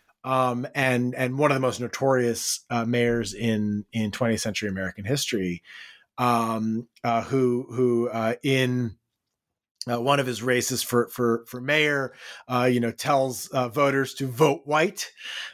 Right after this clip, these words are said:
um, uh, because he's being opposed by the N double A C P, uh, for his, his, uh, his, his record of brutality against, uh, black Philadelphians.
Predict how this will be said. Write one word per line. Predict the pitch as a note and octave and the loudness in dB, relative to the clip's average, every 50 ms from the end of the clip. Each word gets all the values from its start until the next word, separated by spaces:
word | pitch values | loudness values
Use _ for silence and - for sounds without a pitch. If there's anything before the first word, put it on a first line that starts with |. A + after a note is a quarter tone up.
| - - | -14 -6
um, | C3 C3 C3 C3 B2+ B2+ B2 B2 B2 C3+ C#3 - | -2 0 2 2 2 0 -2 -4 -6 -6 -6 -2
uh, | A#2+ A#2+ A#2 | 0 0 0
because | A#2 A#2+ C3 C3+ B2 - | 0 2 2 2 2 4
he's | C3 C3 A2+ | 2 -2 -2
being | F2+ - C3+ B2+ B2+ | 0 0 0 2 2
opposed | A#2+ - - C3+ C3 C3+ C#3 C#3 C3+ A2+ - | 0 -2 -2 -2 0 2 2 0 0 -2 -2
by | - C3 B2 A#2+ B2+ | -2 0 0 0 0
the | A#2+ A#2 B2 | 0 0 -2
N | A#2+ A#2+ B2 | -2 0 0
double | A#2+ A2+ A#2 A#2 A#2 | 0 0 2 2 0
A | A#2 | 0
C | G#2+ - A#2+ A#2 | 0 0 0 0
P, | A2+ - C#3+ D#3 E3+ F#3+ G3 F#3+ - _ - _ _ - | 0 0 0 2 2 2 0 -2 -8 _ -20 _ _ -4
uh, | A2 A2 A2 | -2 -2 0
for | - - B2 A#2 | 0 2 2 2
his, | A#2 A2 - - | 2 2 0 -2
his, | A2+ A2+ A2 G2 - - | 0 0 0 0 2 2
uh, | A#2 A2+ A#2 - | 2 2 2 0
his, | A#2 A2 A#2+ A2+ A2+ - | 0 2 2 2 2 -2
his | - A#2 B2 A#2 G#2 | -2 -2 -2 0 2
record | B2+ B2 A2+ - B2+ A2+ | 0 0 2 0 -2 -2
of | G#2 F2+ | -2 -4
brutality | A2+ A2 - B2 A#2 A#2 A#2+ A#2 A#2 A2+ | -6 -6 -2 0 0 2 2 2 2 0
against, | G#2 G#2+ G#2+ G#2+ G2 - - _ - | 0 0 -2 -4 -4 -6 -8 _ -6
uh, | G#2 G2+ G2 F#2 - _ _ _ - _ _ | -6 -4 -4 -6 -8 _ _ _ -20 _ _
black | - C3 B2+ A#2 - | 0 0 0 0 -2
Philadelphians. | - A#2 A#2 C3 E3 F3 F3 F3 F3+ E3 D#3+ D3+ D3+ D3 | -6 -6 -2 4 4 4 4 4 0 -2 -2 -2 -6 -8